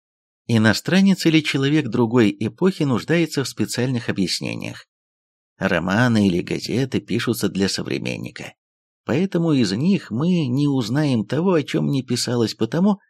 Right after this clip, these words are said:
что было слишком известно. Но мы не всегда имеем возможность заполнить эти пропуски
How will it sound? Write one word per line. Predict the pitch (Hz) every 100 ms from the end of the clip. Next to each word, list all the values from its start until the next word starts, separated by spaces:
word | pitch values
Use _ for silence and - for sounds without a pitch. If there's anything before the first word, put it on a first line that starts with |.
| _ _ _
что | - - 143
было | 139 170
слишком | 147 - 127 - 104
известно. | - 67 - - - _ _ _ _ _ _
Но | - 104 110
мы | 120
не | 113 107
всегда | - 104 104
имеем | 107 101 104 98
возможность | 90 82 67 92 123 120 - -
заполнить | 95 90 - 104 117 107 95
эти | 90 98
пропуски | - 71 - 120 - 127